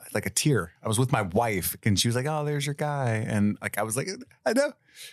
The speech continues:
And she was like, the fuck? It was not a sad scene or anything. It was just like, I was overwhelmed with my, my love of this character.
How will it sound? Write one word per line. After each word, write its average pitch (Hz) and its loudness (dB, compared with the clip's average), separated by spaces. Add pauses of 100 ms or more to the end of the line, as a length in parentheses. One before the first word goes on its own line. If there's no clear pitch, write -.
(120)
And 98 6
she - 2
was 104 0
like, 92 2 (280)
the 226 0
fuck? 165 2
It 143 4
was 131 4
not 151 0
a 117 -2
sad 92 0 (140)
scene 139 6
or 92 6
anything. 90 2
It 80 -4
was 107 2
just 117 2
like, 104 0
I 98 -2
was 95 0
overwhelmed 87 0 (120)
with 82 -2
my, 76 0
my 85 -2
love 82 -2
of 80 -6
this - 0
character. 165 -2